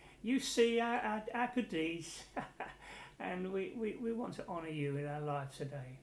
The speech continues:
Go with us, I pray, in Jesus' name. Amen. I'm sorry, I overran slightly. Um, hope you can join us again tomorrow. We'll go a little bit further in this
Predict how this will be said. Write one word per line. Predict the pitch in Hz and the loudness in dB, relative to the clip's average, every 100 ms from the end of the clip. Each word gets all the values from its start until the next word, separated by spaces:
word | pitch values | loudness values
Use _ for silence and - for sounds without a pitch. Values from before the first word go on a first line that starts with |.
| - | 0
Go | - | 4
with | 202 151 | 4 4
us, | 147 - | -2 -6
I | 139 - | -10 -8
pray, | 139 143 | -8 -8
in | 135 | -8
Jesus' | - 147 147 143 - | -4 -4 -4 -8 -12
name. | 156 165 - - - - - - - - - - - - - 160 | -14 -14 -18 -20 -20 -20 -20 -20 -20 -16 -16 -16 -20 -20 -20 -16
Amen. | 147 110 98 - - | -14 -16 -18 -20 -4
I'm | 202 | -4
sorry, | - 247 156 170 | -2 -2 -2 -2
I | |
overran | 180 151 143 131 | -2 -2 -2 -4
slightly. | 131 - 131 131 135 - - - - | -6 -8 -10 -10 -14 -18 -20 -18 -14
Um, | 160 143 135 - - - | -8 -4 -4 -6 -18 -4
hope | - - | -4 -2
you | 240 | -2
can | 143 | -2
join | 135 135 131 | -4 -4 -4
us | 131 | -6
again | 131 127 120 | -8 -8 -8
tomorrow. | 139 131 123 123 - - - - | -6 -4 -6 -10 -14 -20 -20 -6
We'll | 156 | -4
go | 131 139 | 0 0
a | 143 | 0
little | 143 | -2
bit | 143 143 | -4 -6
further | - 135 127 131 135 - - - - 226 | -4 -4 -4 -6 -10 -16 -20 -20 -18 -8
in | 143 | -6
this | 143 135 - - | -4 -4 -6 -10